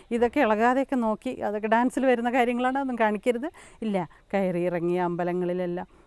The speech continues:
വളരെ ശ്രദ്ധിച്ചു പറഞ്ഞു. കുറച്ച് കഴിഞ്ഞപ്പോൾ, "ആത്മാവ് മരിക്കില്ല എന്നല്ലേ ഹരി നമ്മുടെ,"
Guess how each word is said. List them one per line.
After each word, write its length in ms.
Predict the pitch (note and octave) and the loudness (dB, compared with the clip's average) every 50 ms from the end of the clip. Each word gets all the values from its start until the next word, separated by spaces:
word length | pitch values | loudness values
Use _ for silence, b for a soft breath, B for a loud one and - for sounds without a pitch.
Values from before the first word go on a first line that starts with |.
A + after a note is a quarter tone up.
| b b _ - - | b b _ -8 -4
വളരെ 200 | G3 G3 G3 G3 | -2 -2 -2 -4
ശ്രദ്ധിച്ചു 400 | G#3 - G#3 E3 E3 G#3 G3 - | -6 -8 -8 -8 -8 -10 -12 -12
പറഞ്ഞു. 160 | E3+ - D#3+ - - | -14 -14 -14 -10 -10
കുറച്ച് 180 | G#3 - - A3 | -10 -8 -6 -6
കഴിഞ്ഞപ്പോൾ, 600 | G#3 G3 - - G#3+ - - - _ _ - A#3+ | -6 -6 -8 -10 -16 -18 -20 -20 _ _ -2 -2
"ആത്മാവ് 420 | G3+ - - - G3+ F#3+ F#3 F#3 | -2 -2 -2 -4 -2 -2 -2 -2
മരിക്കില്ല 480 | F#3+ G#3 G3 F#3 - - - G3 G#3 G#3 | -2 -2 -4 -6 -6 -6 -6 -4 -2 -2
എന്നല്ലേ 460 | G#3 G#3 G3 G3 G3+ G3+ G3+ G#3+ A3+ | -2 -2 -2 -4 -4 -4 -4 -4 -4
ഹരി 280 | F#3+ F#3+ G#3+ G#3 A#3+ | -4 -4 -6 -6 -6
നമ്മുടെ," 320 | C#4+ C4+ A3+ G#3 G#3+ G#3+ | -6 -6 -6 -6 -6 -8